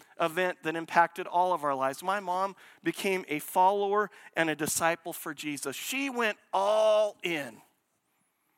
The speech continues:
I've talked about this. We went from never going to church to living at the church.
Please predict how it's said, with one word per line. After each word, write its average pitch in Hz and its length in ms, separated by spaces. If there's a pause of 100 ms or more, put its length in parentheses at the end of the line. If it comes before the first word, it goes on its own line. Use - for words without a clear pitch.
(180)
I've 196 180
talked 208 320
about 143 320
this. - 440 (440)
We 277 160
went 277 240
from 233 280
never 277 360
going 269 500
to 269 60
church - 640 (680)
to 254 160
living 226 520
at 170 220
the - 80
church. - 560